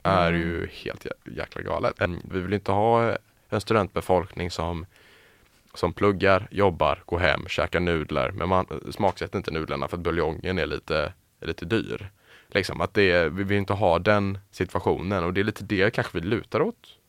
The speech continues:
Speaker 2: börjar komma hända nu. Även fast vi har en så kallad historisk höjning av C S N, eh, så är det ändå att,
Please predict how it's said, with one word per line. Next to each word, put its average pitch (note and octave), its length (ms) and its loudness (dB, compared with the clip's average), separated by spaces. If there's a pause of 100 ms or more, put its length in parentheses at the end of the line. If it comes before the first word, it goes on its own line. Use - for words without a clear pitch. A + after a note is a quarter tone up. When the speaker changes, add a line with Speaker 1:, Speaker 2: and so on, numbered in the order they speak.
(120)
Speaker 2:
börjar G#2+ 300 4
komma F#2 340 0
hända G2+ 320 -4
nu. - 180 -4 (840)
Även G2 260 6
fast A2+ 220 -2
vi G#2 60 6
har F#2+ 200 4
en E2+ 140 2
så - 280 -12
kallad E2+ 440 0
historisk F2 560 -2
höjning G2 420 0
av F2 100 0
C - 140 -2
S F#2 140 0
N, A2 280 2 (180)
eh, E2 640 2
så - 140 0
är G2 40 2
det G2 80 2
ändå F2+ 220 0
att, - 200 -8